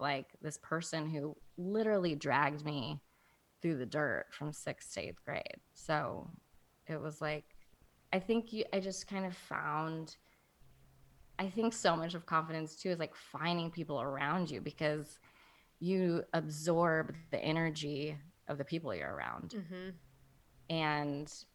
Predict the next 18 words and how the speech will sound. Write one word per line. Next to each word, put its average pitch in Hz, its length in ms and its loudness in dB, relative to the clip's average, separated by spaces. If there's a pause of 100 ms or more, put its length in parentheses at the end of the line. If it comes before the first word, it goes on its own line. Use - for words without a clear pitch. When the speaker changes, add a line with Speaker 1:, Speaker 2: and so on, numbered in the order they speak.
(160)
Speaker 1:
when 160 280 -2
that 151 220 2
energy 151 480 -2
is, 135 200 -8
like, 104 420 -4 (340)
backstabby 139 920 -2
or 107 320 -6 (260)
somebody 160 400 2
who's, 151 240 -2 (100)
has 147 220 2
really 120 240 0
low 147 240 4
confidence, 127 840 0 (1500)
you 143 460 0 (480)
take - 220 -6
that 139 160 0
on. 156 320 -2 (100)
Speaker 2:
Right. 196 300 -6